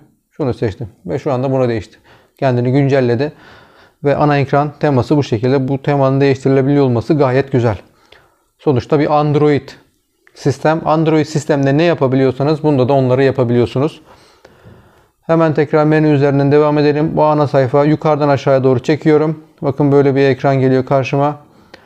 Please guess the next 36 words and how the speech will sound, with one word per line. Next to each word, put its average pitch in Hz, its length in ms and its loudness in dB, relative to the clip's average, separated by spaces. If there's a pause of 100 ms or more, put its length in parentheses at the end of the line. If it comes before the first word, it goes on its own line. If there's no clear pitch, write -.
(220)
Burada 151 200 0
G 151 300 0
P 147 240 2
S'ti, 143 420 0
Wi-Fi 139 400 0
üzerinden 135 560 0
internete 135 520 0
bağlanmaktı. 131 640 0
Bakın 123 300 -4
buradan 123 260 0
Wi-Fi 120 340 0
kapatıp 120 360 -6
Wi-Fi 123 340 -2
açabiliyorum. 127 640 0 (300)
sim 151 220 -2
kartı 139 280 -2
olsaydı 131 500 0
bu 127 160 2
mobil 131 360 0
veri 127 140 2
üzerinden 120 460 0
kullanabilirdim. 127 800 0
Bluetooth 131 520 0
yine 127 220 0
burada 117 260 2
var. 120 200 0 (540)
Burada 131 260 2
da 131 100 -2
Android 131 460 0 (580)
Bright 127 260 2
Screen 127 400 -2
diyor. 120 160 0
Şu 127 120 -4
anda 123 180 -2
kapalı 117 380 -2
o. 123 200 -4